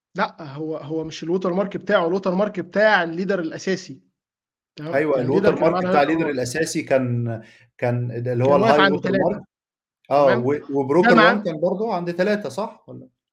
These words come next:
Speaker 1: لأ، ممكن يبقى الووتر مارك بتاع ده واقفة هنا، بس هو عنده معلومة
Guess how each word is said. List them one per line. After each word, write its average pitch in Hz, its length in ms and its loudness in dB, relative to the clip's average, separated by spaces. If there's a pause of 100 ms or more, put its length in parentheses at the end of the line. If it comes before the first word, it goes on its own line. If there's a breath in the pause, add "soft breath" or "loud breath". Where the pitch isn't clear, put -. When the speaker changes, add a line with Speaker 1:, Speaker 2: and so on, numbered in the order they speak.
(400)
Speaker 1:
لأ، 220 180 2
ممكن 254 300 0
يبقى 208 220 2
الووتر 233 320 2
مارك 254 220 2
بتاع 254 240 0
ده 233 160 0
واقفة 254 260 0
هنا، 262 120 2
بس 233 200 -4
هو 240 120 4
عنده 262 300 0
معلومة 233 540 0